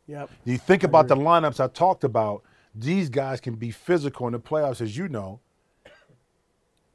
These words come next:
Speaker 2: They're gonna let you get away with stuff. In particular, off the ball. See, where they were physical with Golden State, it wasn't when Steph got it a lot of time.
Speaker 1: Mm-hmm.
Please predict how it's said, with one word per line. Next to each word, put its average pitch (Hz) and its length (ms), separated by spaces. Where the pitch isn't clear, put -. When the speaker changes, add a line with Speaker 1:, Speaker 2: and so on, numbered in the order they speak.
Speaker 2:
They're 131 140
gonna 127 160
let 127 160
you 117 60
get 127 100
away 156 200
with 135 140
stuff. 110 280
In 139 120
particular, 117 920
off 120 260
the 127 100
ball. 123 380
See, 123 240
where 143 140
they 170 120
were 202 140
physical 156 680
with 131 340
Golden 135 280
State, 185 480
it - 60
wasn't 175 300
when 127 60
Steph 113 420
got 143 280
it 80 140
a 107 40
lot 110 180
of 143 80
time. 127 280
Speaker 1:
Mm-hmm. 131 100